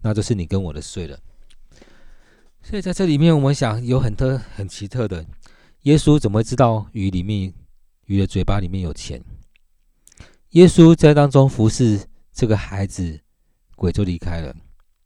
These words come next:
耶稣怎么会知道他接下来所要面对的？其实回来再看，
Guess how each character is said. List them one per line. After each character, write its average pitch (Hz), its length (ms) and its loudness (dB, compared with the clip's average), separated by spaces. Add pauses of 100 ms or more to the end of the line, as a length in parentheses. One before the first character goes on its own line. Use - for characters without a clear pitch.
(640)
耶 127 120 -2
稣 123 240 2
怎 101 160 -6
么 92 120 -4
会 - 20 -2
知 - 120 -14
道 101 280 -2
他 101 240 -8
接 101 120 -10
下 95 200 -6
来 82 40 -6
所 - 160 -8
要 78 60 -8
面 87 240 -10
对 80 220 -6
的？ - 120 -16 (760)
其 - 120 -6
实 117 160 -2
回 117 200 0
来 110 40 -2
再 110 120 -4
看， 104 280 -2